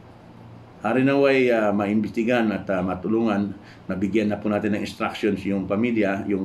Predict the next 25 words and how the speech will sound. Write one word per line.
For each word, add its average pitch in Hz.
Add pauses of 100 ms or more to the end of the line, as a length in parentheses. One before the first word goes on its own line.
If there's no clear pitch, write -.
ah, 92
yung 98
mga 98
kaibigan, 104
kung 98
anong 101
gagawin 104 (320)
para 101
makahingi 95
ng 92
tulong, 101
para 92
magkaroon 92
po 92
ng 92
representation. 87 (400)
Pero 117 (720)
sana 131
nga, 143 (720)
hindi 107
totoo 110
yung 113
akusasyon 101
sa 101
kanya. 92